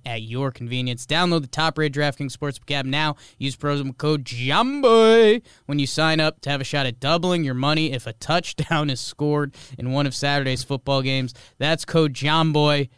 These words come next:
Jumbo, for new players to get a shot at doubling their money for a limited time only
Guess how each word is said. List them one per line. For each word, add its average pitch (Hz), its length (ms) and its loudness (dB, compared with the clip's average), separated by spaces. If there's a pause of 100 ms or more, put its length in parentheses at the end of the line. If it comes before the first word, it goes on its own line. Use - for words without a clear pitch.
(140)
Jumbo, 240 1000 4
for 156 180 -2
new 165 240 4
players 160 440 2
to 143 100 -8
get 131 120 -2
a - 20 -4
shot 139 240 0
at 123 80 -6
doubling 143 380 0
their 135 100 -2
money 131 260 -2
for 123 160 -10
a 120 60 -6
limited 131 320 -4
time 127 240 -4
only 120 280 -6